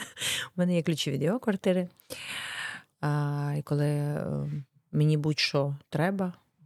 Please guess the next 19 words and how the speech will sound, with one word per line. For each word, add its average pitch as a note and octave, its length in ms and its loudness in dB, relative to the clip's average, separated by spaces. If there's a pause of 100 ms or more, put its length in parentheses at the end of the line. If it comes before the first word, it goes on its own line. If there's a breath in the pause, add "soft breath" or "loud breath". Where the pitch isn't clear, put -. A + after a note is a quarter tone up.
ти D#3+ 60 4
знаєш, A#3 320 2
я F3+ 60 6
навіть F#3+ 280 4
не E3 60 0
думала E3+ 260 4
про D3+ 140 -6
то. G#3+ 140 4
Він A#3 160 4
точно D#3 240 4
не C#3+ 60 4
буде C#3 180 -4
це - 160 -2
слухати, G#3 300 0
може, D#3 180 0
колись D3+ 300 -2
йому - 420 -4 (240)
передадуть. F#3 500 0
Я, D3+ 240 4